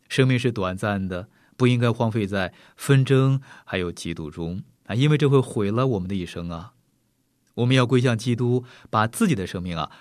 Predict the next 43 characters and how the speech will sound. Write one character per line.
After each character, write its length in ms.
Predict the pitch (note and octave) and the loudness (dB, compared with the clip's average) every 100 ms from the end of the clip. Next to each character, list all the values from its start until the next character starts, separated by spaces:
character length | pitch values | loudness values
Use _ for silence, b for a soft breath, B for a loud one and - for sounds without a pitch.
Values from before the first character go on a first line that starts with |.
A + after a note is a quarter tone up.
| B | B
完 280 | A2 A#2+ D#3 | 2 2 2
全 220 | - G2+ | 0 -2
交 180 | G2+ F#2 | -2 -4
在 120 | F2+ | -6
神 160 | - E2 | -8 -10
的 60 | |
手 220 | - C2+ | -10 -12
中， 300 | - E2 D#2+ - _ _ | -8 -8 -8 -12 _ _
来 200 | A2+ A#2+ | 0 2
活 200 | A#2+ G#2 | 2 -2
出 180 | G2+ G2 | -4 -6
美 220 | F2+ E2 | -6 -8
丽 120 | E2 E2 | -8 -8
人 200 | C#2 D#2 | -10 -12
生。 320 | E2 E2+ G#2 _ _ _ _ _ _ _ _ _ _ | -12 -12 -14 _ _ _ _ _ _ _ _ _ _
根 140 | C#3+ | 4
据 160 | C3+ C#3 | 4 4
《约 120 | C#3 | 4
翰 140 | C3 A#2+ | 4 0
福 140 | B2 | 0
音》 220 | A#2+ B2+ | 2 2
十 160 | B2+ A2 | 0 -2
章 120 | A#2+ | -2
十 180 | A#2+ A2+ | -2 -4
节 420 | A2+ D#2+ E2 G2+ _ _ | -4 -6 -4 -6 _ _
经 160 | - B2+ | 0 2
文 80 | B2 | 0
的 60 | |
记 200 | B2+ A#2 | 0 -2
载， 320 | G#2 D#2+ D#2 _ _ - | -4 -6 -8 _ _ -2
耶 100 | A#2+ | 0
稣 160 | A#2+ A#2+ | 2 0
说 320 | B2 A#2 A#2+ B B | 0 0 0 B B
：“我 160 | A#2 A2+ | 0 2
来 340 | A2 A2+ E3 | 4 4 2
了， 320 | F#3 D#3 B2+ - | 2 0 -2 -6
是 140 | - | -2
要 100 | A2 | 0
叫 180 | A2 F#2+ | 0 -2
羊 380 | F2+ F#2 G#2+ C#3+ | -2 -2 0 -2
得 160 | G2 | -2
生 260 | G#2+ C#3+ C#3 | -2 -2 0
命， 220 | C#3+ F#2+ | 0 -4